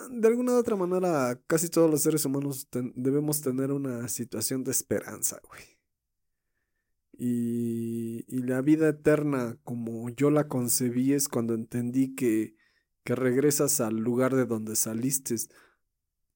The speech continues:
O sea, hay cosas en la Biblia que están muy, muy, que están ahí,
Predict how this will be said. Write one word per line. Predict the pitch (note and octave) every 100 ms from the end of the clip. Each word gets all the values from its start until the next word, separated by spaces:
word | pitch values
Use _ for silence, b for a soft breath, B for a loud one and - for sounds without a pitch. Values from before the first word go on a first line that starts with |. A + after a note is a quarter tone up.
| -
O | B2
sea, | C3 D3 D3+
hay | D#3
cosas | E3 D#3+ D3
en | C3
la | C3
Biblia | C#3 D3 D3 C3
que | C3 A#2+
están | - C#3
muy, | C#3+ C#3+ C#3+ A2+
muy, | A#2+ C3 C#3 B2+ A#2+ G2+ G2 _ _ _ b b
que | -
están | - D#3 D#3+
ahí, | C#3+ D3 F3+ C#4+